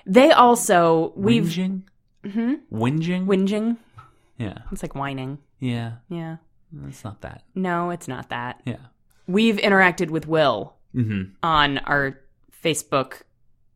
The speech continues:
Speaker 1: not, not our Facebook group for this podcast, but
Speaker 2: Yeah.
Speaker 1: another podcasting Facebook group that we are
Speaker 2: Yeah.
Speaker 1: in.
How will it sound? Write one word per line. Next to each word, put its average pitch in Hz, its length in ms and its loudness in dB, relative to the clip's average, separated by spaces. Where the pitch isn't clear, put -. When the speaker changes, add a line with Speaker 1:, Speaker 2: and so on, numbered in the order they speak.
Speaker 1:
not, 170 300 0
not 180 300 4
our 196 300 8
Facebook 175 500 0
group 170 240 -4
for 170 160 -2
this 156 200 -2
podcast, 147 580 0
but 165 100 0
Speaker 2:
Yeah. 156 80 2
Speaker 1:
another 160 280 2
podcasting 156 640 -2
Facebook 147 420 -4
group 151 220 -8
that - 100 -6
we 135 160 -2
are 131 100 0
Speaker 2:
Yeah. 143 160 -4
Speaker 1:
in. 120 160 -6